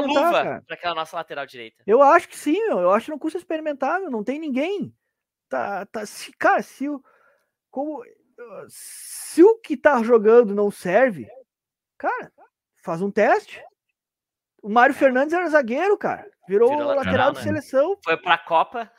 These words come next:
Speaker 2: Foi pra
Speaker 1: Acontece, o
Speaker 2: Copa
Speaker 1: cara, se o
Speaker 2: jogando
Speaker 1: cara
Speaker 2: lateral direito.
Speaker 1: Exato, o cara, eu, eu não gosto de improvisações, mas tu tem que ter, ter, daí, daí é, cai naquilo que eu falo.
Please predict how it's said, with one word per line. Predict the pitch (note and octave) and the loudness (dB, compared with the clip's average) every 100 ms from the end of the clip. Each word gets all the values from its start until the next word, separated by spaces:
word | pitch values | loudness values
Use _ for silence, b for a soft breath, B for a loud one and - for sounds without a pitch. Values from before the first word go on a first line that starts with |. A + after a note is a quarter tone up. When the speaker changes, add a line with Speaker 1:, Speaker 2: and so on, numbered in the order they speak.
| - | -10
Speaker 2:
Foi | A#3 | -8
pra | - D#3+ _ _ _ E3 | -6 -8 _ _ _ -14
Speaker 1:
Acontece, | - - E3+ - - | -10 -6 -2 0 0
o | - | 2
Speaker 2:
Copa | A#3 | 4
Speaker 1:
cara, | C4 | 2
se | F3+ | 0
o | C#4+ | -4
Speaker 2:
jogando | C#4 | -2
Speaker 1:
cara | C#4+ | -2
Speaker 2:
lateral | B3 F#3 F3 | -4 -6 -8
direito. | - G3 F3 - | -10 -18 -18 -14
Speaker 1:
Exato, | E3 D#3 C#3+ G3+ D#4 G3 | -14 -12 -10 -8 -8 -12
o | D#3+ | -14
cara, | D#3 D3+ F3+ b b b _ | -10 -8 -8 b b b _
eu, | D#3+ A3+ F3 | 0 0 0
eu | F3+ | -6
não | G3+ | -4
gosto | F#3 F#3 | -2 -4
de | |
improvisações, | - G#3+ G3+ G3+ - F#3+ G3+ | -4 -4 -2 -2 -2 -6 -6
mas | B3 | -10
tu | - | -4
tem | A3+ A3 | -4 -4
que | |
ter, | A3+ A3 - | -8 -10 -14
ter, | - F#3+ | -14 -12
daí, | F#3 F3+ G3+ | -8 -8 -4
daí | G#3 G#3+ A3 | -2 2 2
é, | A3 | 0
cai | A3 A3+ | -2 -4
naquilo | A3+ A#3+ A#3 | -4 -6 -6
que | |
eu | C4 | -6
falo. | - C4 A#3+ | -2 0 0